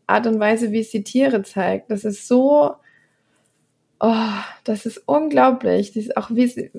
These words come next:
das, das Ganze, was im Weltraum spielt, ist ja alles irgendwie C G I oder was auch immer. Das sieht so gut aus.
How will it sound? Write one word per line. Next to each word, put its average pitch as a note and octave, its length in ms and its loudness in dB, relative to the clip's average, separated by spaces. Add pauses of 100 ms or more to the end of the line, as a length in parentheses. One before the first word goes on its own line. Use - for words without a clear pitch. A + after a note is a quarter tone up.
(600)
das, A3 280 -4
das G#3+ 180 -6
Ganze, B3 360 2
was A#3 160 0
im G3+ 160 -2
Weltraum C4 360 2
spielt, B3 380 0
ist A3 140 -4
ja A3+ 160 0
alles C#4 520 0 (380)
irgendwie A#3 320 2
C A3+ 120 0
G - 200 -8
I A#3 200 0
oder G#3+ 100 2
was A3 120 -4
auch G3+ 200 -12
immer. A3+ 240 0
Das G3+ 180 -4
sieht A#3 180 -2
so F4+ 260 2
gut F#4 320 0
aus. A#3 260 2